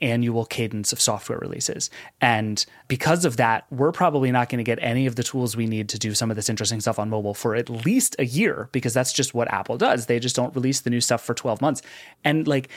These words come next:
it just got me thinking that it's like, it, it, this is the new equivalent of, like, Microsoft shipping Windows in a box every five years, that it's like, the world just moves faster than this now. And not only is Apple not, you know, necessarily known for its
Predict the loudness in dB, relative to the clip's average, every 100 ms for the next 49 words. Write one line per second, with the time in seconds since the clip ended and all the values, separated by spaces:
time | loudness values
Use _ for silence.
0 | -18 -16 -2 0 2 0 0 2 0 2
1 | 0 0 0 -2 -2 -2 -2 0 -2 0
2 | 2 2 2 2 2 4 2 0 -2 0
3 | -2 0 -2 -2 -2 -2 0 2 2 0
4 | -10 _ 0 2 2 0 0 2 2 2
5 | 2 4 4 4 0 2 0 0 0 0
6 | 0 -2 -4 0 0 0 0 0 -2 -2
7 | -18 -20 -4 2 4 4 4 2 2 0
8 | 2 2 2 0 0 -2 -6 -2 0 0
9 | -2 -8 -10 _ _ 2 2 0 -4 -8
10 | -20 -20 _ 4 6 6 4 4 4 2
11 | 2 0 -2 -8 _ _ _ 2 4 4
12 | -2 -10 -2 0 0 0 0 2 2 2
13 | 2 -2 0 0 2 0 0 0 2 0
14 | 0